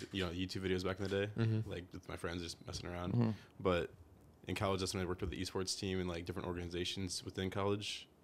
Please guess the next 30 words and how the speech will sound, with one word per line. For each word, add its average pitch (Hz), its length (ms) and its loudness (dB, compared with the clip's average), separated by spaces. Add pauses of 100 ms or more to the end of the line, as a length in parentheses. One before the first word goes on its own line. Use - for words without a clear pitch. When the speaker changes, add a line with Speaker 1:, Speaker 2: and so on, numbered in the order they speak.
Speaker 1:
like 73 220 -2 (280)
the 92 80 2
Dance 92 280 0
Marathon, 92 460 0 (200)
making 95 200 2
the 90 80 2
recap 92 300 2
videos 92 500 2
and, 90 100 -2
like, 87 120 -4
helping 92 200 -4
them 90 140 0
out. 92 180 0 (180)
That's 104 180 2
when 107 80 4
I - 40 6
really 92 140 6
found 95 260 4
my 87 320 0 (140)
path. 95 400 2 (840)
And 85 380 0
I - 20 0
met 104 140 4
a - 20 4
lot 95 140 4
of 95 60 -2
people 110 120 0
through 104 140 -2
college. 104 400 2 (200)
I'm 98 120 -6